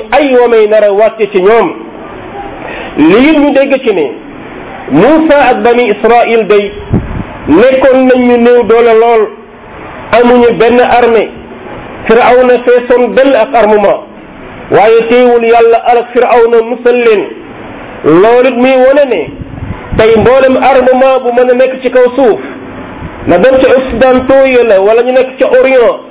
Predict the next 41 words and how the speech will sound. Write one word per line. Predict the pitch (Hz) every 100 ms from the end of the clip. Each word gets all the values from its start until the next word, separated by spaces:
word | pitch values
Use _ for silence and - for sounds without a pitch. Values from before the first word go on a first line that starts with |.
| - - - - - - -
bu | 143 240
doon | 262 254
te | 247
ne | 240 165
jullit | 240 226
ñi | 233 226
dañoo | 233 240 233 175
dellu | 262 330 320 294
woon | 277 262 233 180 160
sax | 277 285 -
ci | -
seen | 262 240 196
diine | 247 247
nañ | 240 247
ko | 240 226
war | 226
a | 226
saxe, | 240 208 160 - - - - - - - -
tey | 254 247 202
benn | 277 311 302 302
puissance | 269 - 269 269 262
warul | 233 240 240
woon | 240
a | 240 226
am | 240
ci | 233
kaw | 240 226
suuf, | 262 196 - - - - - - - - -
benn | 285 294 285
kàttan | 285 269 269 262
warul | 240 254 247
woon | 247
a | 233
am | 240 254
ci | 247
kaw | 240 226
suuf | 254 220 -
lu | 160 208
dul | 247 220
kàttanug | 262 226 233 220 196
lislaam. | 202 240 262 180